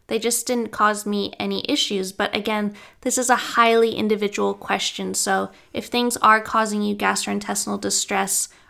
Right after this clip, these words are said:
I would recommend trying to avoid them just so that, one, you feel better, but also your physique does matter and, like, how your core looks on stage really does matter. And if you feel like it's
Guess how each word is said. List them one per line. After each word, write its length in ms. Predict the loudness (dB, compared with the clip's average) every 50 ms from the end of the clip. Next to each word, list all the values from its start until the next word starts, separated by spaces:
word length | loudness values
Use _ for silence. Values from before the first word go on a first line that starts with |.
| _ -2
I 100 | 0 0
would 260 | 2 4 4 2 4 2
recommend 460 | 0 -2 0 -2 -2 0 0 0 -2
trying 320 | -4 -2 -2 -2 -2 -2 -2
to 120 | -2 -4
avoid 400 | -4 -4 -2 -2 0 0 0 -2
them 260 | -2 0 2 2 2 0
just 260 | 0 -2 -2 0 2 2
so 260 | 2 2 2 2 2 2
that, 360 | 2 2 2 2 0 -4 -10 -16 -18 -20 -20 -20 -20 _ _ _
one, 440 | -8 0 4 6 6 8 6 6 4
you 180 | 4 4 2 2
feel 500 | 2 -2 -8 -8 -4 0 2 2 4 4
better, 400 | 6 6 6 6 6 4 2 2 2
but 180 | 2 0 2 4
also 800 | 4 6 6 4 2 0 2 4 6 6 8 6 6 4 2 -2 -6 -16 -20 _ _ -2
your 100 | 0 0
physique 420 | 0 0 -2 -2 0 -2 -2 -2 -2
does 240 | 0 0 0 0 0
matter 340 | 0 2 2 2 2 0
and, 280 | 0 0 -2 -4 -6 -8 -10
like, 500 | -10 -6 -4 -2 -2 -2 -2 -6 -10 -16 -12
how 220 | -4 -2 0 0
your 180 | 0 0 -2 -4
core 380 | -6 -6 -2 2 2 2 4
looks 360 | 2 2 0 0 0 -2 -2 0
on 200 | 0 0 0 0
stage 480 | -2 -4 -2 -2 -4 -4 -4 -6 -4
really 240 | -4 -2 -2 -2 -2
does 260 | -2 -4 -4 -6 -6
matter. 320 | -6 -4 -2 -2 -2 -2 -2
And 140 | -2 -2 -4
if 180 | -6 -6 -6
you 100 | -6 -8
feel 300 | -6 -2 -2 0 0 0
like 240 | 0 0 0 -2 -2
it's 140 | -6 -10 -12